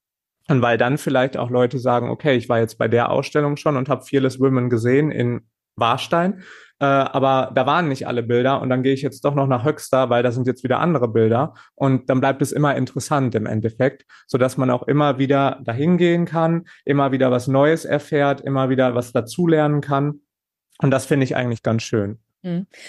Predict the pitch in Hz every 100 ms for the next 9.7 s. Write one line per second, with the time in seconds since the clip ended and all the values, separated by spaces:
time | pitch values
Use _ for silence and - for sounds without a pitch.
0 | - 254 226 208 196 220 - 202 214 -
1 | 185 185 208 220 214 196 185 165 202 226
2 | 233 220 190 175 175 190 - 185 180 175
3 | 180 165 156 180 190 254 349 254 262 320
4 | - 381 349 240 226 240 233 220 208 190
5 | - 220 226 233 226 - 233 233 226 208
6 | 214 - 202 202 - 233 226 185 208 262
7 | 233 208 240 233 214 202 180 214 269 -
8 | 311 302 - - - 220 220 220 202 -
9 | 190 208 226 - 311 370